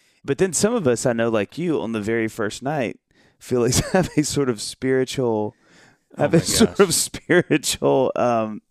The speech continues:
Speaker 1: <laughs>
Speaker 2: Well, so the hospital story is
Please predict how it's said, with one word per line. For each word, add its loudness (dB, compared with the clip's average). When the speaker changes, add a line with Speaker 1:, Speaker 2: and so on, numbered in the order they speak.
Speaker 1:
<laughs> -8
Speaker 2:
Well, 2
so 4
the 4
hospital 2
story -2
is -4